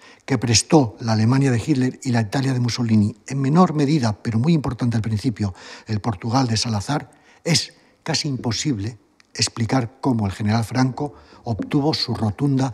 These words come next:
victoria absoluta. De igual modo, sin la política de no intervención que aplicaron las potencias democráticas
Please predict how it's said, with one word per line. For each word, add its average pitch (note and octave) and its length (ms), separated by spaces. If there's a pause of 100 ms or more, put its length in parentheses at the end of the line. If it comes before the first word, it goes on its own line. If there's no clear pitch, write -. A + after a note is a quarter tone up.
(160)
victoria A2 680
absoluta. - 580 (800)
De A#2 100
igual C#3 240
modo, E3 420 (180)
sin - 260
la C3 140
política D#3 400
de D3+ 100
no D3+ 80
intervención C3+ 560
que B2 80
aplicaron B2+ 460
las A2 160
potencias B2 560
democráticas A#2 720